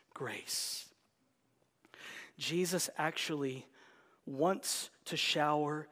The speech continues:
sinners, people like us, with never-ending grace. In other words, he wants us to enjoy a party for all of eternity, to dance and to laugh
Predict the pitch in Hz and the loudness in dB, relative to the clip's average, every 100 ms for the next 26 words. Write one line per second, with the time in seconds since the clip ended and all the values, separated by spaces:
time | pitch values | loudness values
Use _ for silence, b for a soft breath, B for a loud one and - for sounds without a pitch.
0 | b - - - 185 151 117 - - - | b 0 4 6 4 2 -2 -6 -4 -4
1 | - _ _ _ _ _ _ _ _ _ | -6 _ _ _ _ _ _ _ _ _
2 | _ _ 160 190 202 220 226 214 147 - | _ _ -2 6 10 10 12 10 10 2
3 | - - - _ _ _ _ _ _ _ | -2 -2 -8 _ _ _ _ _ _ _
4 | _ - 139 139 139 135 135 135 139 123 | _ -6 -4 0 0 2 -2 -2 -4 -6
5 | - - - - - _ 151 165 175 151 | -8 -10 -8 -10 -14 _ 0 2 2 2
6 | 127 123 - 175 180 143 135 - 143 127 | 2 -4 -8 -2 -2 0 -4 -2 -4 -4
7 | - 147 131 131 139 139 135 135 - 143 | -8 -8 -6 -4 -4 -2 -4 -8 -4 -2
8 | 139 120 110 B B B - 147 - 147 | -2 -4 -12 B B B -10 -10 -4 -2
9 | 143 127 123 B B - 123 120 - 123 | 0 -2 -6 B B -10 -10 -10 -10 -10
10 | 117 - - - _ b b b b - | -10 -14 -20 -20 _ b b b b -18
11 | 143 123 - 143 180 160 123 - - - | -18 -10 -6 -2 -2 -2 -6 -4 0 0
12 | - b b b b b 143 - 151 123 | 0 b b b b b -12 -10 -8 -8
13 | 120 135 151 185 208 156 - - - - | -6 0 6 10 10 10 2 -8 -10 -12